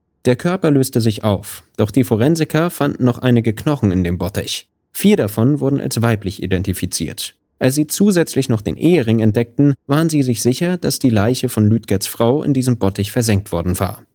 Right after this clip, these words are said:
In der Identifizierung von Knochen gelten heute argentinische forensische Anthropologen als führend.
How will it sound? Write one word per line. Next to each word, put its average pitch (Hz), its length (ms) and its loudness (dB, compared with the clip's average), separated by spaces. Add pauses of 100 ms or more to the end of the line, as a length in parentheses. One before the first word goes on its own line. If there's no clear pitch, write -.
(1040)
In 147 100 2
der 180 120 2
Identifizierung 147 920 0
von 104 200 0
Knochen 160 460 0
gelten 156 380 0
heute 135 320 -2
argentinische 113 680 2
forensische 101 580 0
Anthropologen 104 720 0
als 123 180 -4
führend. - 580 -2